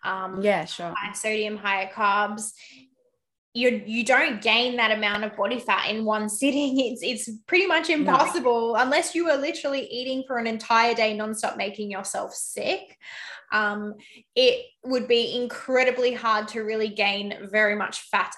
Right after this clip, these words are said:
Speaker 1: at all, you know. So if you jump on the s-, on the scales a couple days later after some events and you're a couple kilos heavier, I mean, that is just, that's normal.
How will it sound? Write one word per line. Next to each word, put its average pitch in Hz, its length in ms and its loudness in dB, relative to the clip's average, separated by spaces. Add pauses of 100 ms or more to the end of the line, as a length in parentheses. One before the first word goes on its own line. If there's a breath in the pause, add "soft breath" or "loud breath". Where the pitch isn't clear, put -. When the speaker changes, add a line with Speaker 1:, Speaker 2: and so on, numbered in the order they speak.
Speaker 1:
at 185 240 -4
all, 202 260 -4
you 98 120 -10
know. 104 140 -6
So 214 160 -6
if 208 120 -6
you 220 60 -6
jump 233 260 0
on 233 120 -4
the 220 240 -4 (160)
s-, - 320 -10 (120)
on 214 160 -4
the 196 140 -4
scales 208 760 2 (420 loud breath)
a 208 80 -4
couple 220 300 -2
days 202 280 0
later 202 260 2
after 190 360 -2
some 202 160 -10
events 202 400 -8
and 196 80 -10
you're 190 160 -12 (180)
a 214 80 -6
couple 220 300 -2
kilos 202 380 -4
heavier, 208 500 -2 (440 loud breath)
I 208 120 -4
mean, 196 240 -4
that 202 260 2
is 233 200 0
just, - 680 -8 (200)
that's 220 220 -2
normal. 196 640 -8